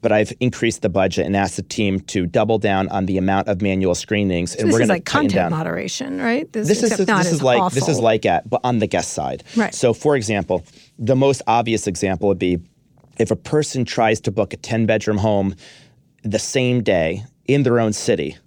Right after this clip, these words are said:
Speaker 1: there's a very high chance
Speaker 2: Yeah,
Speaker 1: they're
Speaker 2: you
Speaker 1: trying
Speaker 2: said
Speaker 1: to
Speaker 2: that.
Speaker 1: throw a
Speaker 2: Yeah,
Speaker 1: party.
Speaker 2: yeah, yeah.
Speaker 1: Now, that's an obvious example and a comp-
Speaker 2: So
Speaker 1: and a
Speaker 2: what do you do then when you see that
Speaker 1: Well, an
Speaker 2: booking?
Speaker 1: algorithm basically flags that, and it alerts a human.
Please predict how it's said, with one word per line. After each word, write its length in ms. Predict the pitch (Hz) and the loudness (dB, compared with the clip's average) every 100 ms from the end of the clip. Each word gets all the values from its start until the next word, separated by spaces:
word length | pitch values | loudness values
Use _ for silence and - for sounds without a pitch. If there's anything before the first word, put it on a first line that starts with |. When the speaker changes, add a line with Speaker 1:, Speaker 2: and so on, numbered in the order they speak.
| _ - | _ -2
Speaker 1:
there's 160 | 190 | 0
a 80 | 175 | 0
very 400 | 104 101 139 131 | 0 0 2 2
high 140 | 120 113 | 2 0
chance 240 | - 104 | 0 0
Speaker 2:
Yeah, 60 | - | 2
Speaker 1:
they're 80 | 104 | 2
Speaker 2:
you 60 | |
Speaker 1:
trying 180 | 117 98 | 0 0
Speaker 2:
said 0 | |
Speaker 1:
to 20 | |
Speaker 2:
that. 60 | 190 | 2
Speaker 1:
throw 80 | 196 | 2
a 40 | |
Speaker 2:
Yeah, 100 | 220 | 4
Speaker 1:
party. 260 | 240 214 - | 2 0 -2
Speaker 2:
yeah, 80 | 247 | -2
yeah. 160 | 233 - - | -2 -6 -4
Speaker 1:
Now, 100 | - | 0
that's 240 | 147 - - | 2 2 -2
an 80 | 123 - | -4 0
obvious 380 | 113 117 107 | 0 0 -2
example 480 | 110 - 101 90 104 - | -4 -2 -2 0 -2 0
and 120 | 107 | -2
a 40 | |
comp- 300 | - 101 - | -2 -4 -6
Speaker 2:
So 60 | - 117 | -2 2
Speaker 1:
and 80 | |
a 40 | - | 2
Speaker 2:
what 80 | 381 | 2
do 60 | |
you 180 | 320 240 | 2 2
do 240 | 196 262 240 | 2 2 2
then 260 | 139 - | -2 -8
when 140 | 180 190 | -6 -6
you 80 | |
see 260 | 190 - 202 | -6 -4 -2
that 180 | 190 - | -2 0
Speaker 1:
Well, 160 | 160 147 | 2 4
an 100 | 139 | 2
Speaker 2:
booking? 120 | 104 | 2
Speaker 1:
algorithm 460 | 139 147 131 113 107 | 2 4 2 2 0
basically 340 | 104 - 110 | 0 0 -4
flags 500 | - - 107 104 98 | -2 0 2 2 0
that, 300 | 101 87 82 - - - | 0 0 0 -8 -6 0
and 160 | 110 | 2
it 160 | 107 - | 2 0
alerts 520 | 107 101 113 113 - | 0 2 2 0 -4
a 40 | 95 | -8
human. 460 | - 104 80 80 | -4 -2 -2 -8